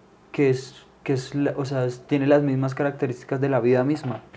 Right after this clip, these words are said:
Porque, ¿sí me entiende? O sea, el, en la comedia, si tú quieres aparentar, la cagas. Pero si tú quieres mostrarte tal cual eres y tienes el valor de hacerlo, porque eso es un valor también.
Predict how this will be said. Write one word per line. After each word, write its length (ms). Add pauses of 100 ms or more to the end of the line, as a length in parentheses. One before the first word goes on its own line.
(680)
Porque, 280
¿sí 80
me 100
entiende? 300
O 60
sea, 260
el, 300
en 80
la 120
comedia, 360
si 120
tú 140
quieres 240
aparentar, 680 (1700)
la 140
cagas. 440 (1120)
Pero 140
si 100
tú 160
quieres 220
mostrarte 500
tal 320 (140)
cual 260
eres 320 (320)
y 60
tienes 300
el 100
valor 340
de 100
hacerlo, 400
porque 220
eso 120
es 120
un 160
valor 320
también. 460